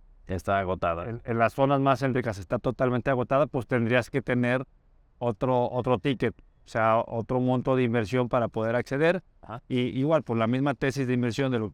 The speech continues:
Speaker 2: productos que hacemos nosotros, pues nos gusta como estar cerca de y poder dar acceso a otro tipo de clientes sin dejar de hacer grandes proyectos. Entonces nosotros estamos en segunda línea de playa, que además de que te permiten poder entrar a lo mejor con un men-, con una menor inversión,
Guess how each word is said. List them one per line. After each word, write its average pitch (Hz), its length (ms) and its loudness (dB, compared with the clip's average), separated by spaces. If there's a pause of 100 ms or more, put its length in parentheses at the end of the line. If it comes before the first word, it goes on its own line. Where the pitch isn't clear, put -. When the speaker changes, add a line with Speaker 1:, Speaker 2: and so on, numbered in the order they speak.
Speaker 2:
productos 110 260 -6
que - 60 -16
hacemos 127 180 -4
nosotros, 127 420 -2
pues 120 160 -4
nos 120 120 0
gusta 139 340 0
como 123 220 -4
estar 135 240 0
cerca 143 400 0
de 147 260 0 (260)
y 120 100 -4
poder 120 280 2
dar 131 160 4
acceso 127 400 -2
a 123 40 0
otro 120 240 -2
tipo 120 340 -4
de 120 100 -2
clientes 143 640 -2 (640)
sin 131 180 0
dejar 123 280 2
de 139 40 2
hacer 135 200 0
grandes 127 260 0
proyectos. 151 680 -2 (320)
Entonces 127 280 -2
nosotros 139 260 -2
estamos 151 420 -2
en 131 100 -2
segunda 147 400 0
línea 160 240 0
de 160 80 -2
playa, 165 480 0 (460)
que 120 80 0
además 123 300 4
de 151 120 0
que 139 100 -2
te 110 140 -2
permiten 120 480 0
poder 120 260 2
entrar 131 320 2
a 123 60 2
lo 113 100 0
mejor 113 320 -2
con 110 160 -4
un 120 160 -2
men-, 127 220 -2
con 117 160 -4
una 143 100 0
menor 135 240 0
inversión, 143 640 0